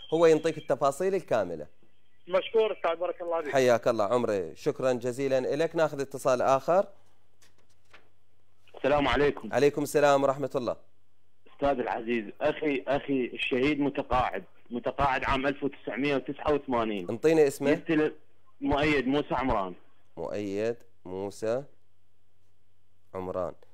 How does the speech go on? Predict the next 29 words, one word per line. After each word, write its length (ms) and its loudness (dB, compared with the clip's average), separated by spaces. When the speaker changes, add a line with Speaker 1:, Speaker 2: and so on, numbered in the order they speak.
Speaker 1:
اي 100 8
محافظه؟ 520 6
Speaker 3:
يست-، 220 -8
محافظه 440 0
بابل. 480 -2
Speaker 1:
بابل، 400 0
نعم. 300 0
Speaker 3:
بس 160 0
اسمعني، 340 0
خل 220 0
اشرح 340 -2
لك 140 -4
القصه. 360 -4
يستلم 440 2
تقاعد 460 0
من 200 0
عام 240 0
ألف 160 0
وتسعمية 380 0
وتسعة 260 -2
وثمانين 320 0
من 80 0
طلع 200 2
تقاعد. 480 -2
Speaker 1:
زين. 220 -4
Speaker 3:
عام 200 2
ألف 200 2
وتسعمية 460 0
واحد 300 2